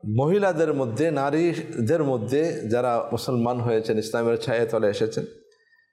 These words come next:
তাদেরকে তো সরাসরি কোনো পুরুষ তরবিয়ত বা প্রশিক্ষণ দিতে পারেন না।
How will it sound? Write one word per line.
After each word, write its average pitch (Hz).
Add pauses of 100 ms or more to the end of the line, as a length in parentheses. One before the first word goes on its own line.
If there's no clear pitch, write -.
(640)
তাদেরকে 190 (540)
তো 151 (240)
সরাসরি 156
কোনো 143
পুরুষ 139 (840)
তরবিয়ত 135
বা 147
প্রশিক্ষণ 139
দিতে 120
পারেন 101
না। -